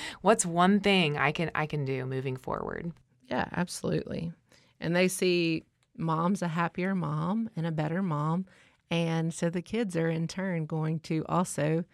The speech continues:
Speaker 2: be happier because
Speaker 1: Yeah.
Speaker 2: you're gonna be able to take better care and be, have better patience with
Speaker 1: Mm-hmm.
Speaker 2: them and taking a little time for yourself sometimes.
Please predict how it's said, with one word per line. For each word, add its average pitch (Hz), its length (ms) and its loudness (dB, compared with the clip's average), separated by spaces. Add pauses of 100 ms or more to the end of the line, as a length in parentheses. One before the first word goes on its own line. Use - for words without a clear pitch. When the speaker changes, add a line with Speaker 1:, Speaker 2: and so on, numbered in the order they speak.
(640)
Speaker 2:
be 165 280 2
happier 156 600 0
because 156 640 -2 (380)
Speaker 1:
Yeah. 180 120 -2
Speaker 2:
you're 175 160 2
gonna 170 180 2
be 160 180 -2
able 156 360 0
to 160 160 -6
take 156 440 -2 (400)
better 156 260 -2
care 208 640 -2
and 165 460 -2
be, 170 220 2 (100)
have 156 260 -2
better 165 220 2
patience 185 1040 -2
with 180 120 2
Speaker 1:
Mm-hmm. 175 100 4
Speaker 2:
them 202 420 -2 (380)
and 175 120 0
taking 165 400 -2
a 156 80 -2
little 147 220 -2
time 151 320 0
for - 120 -8
yourself - 460 -6
sometimes. - 720 -8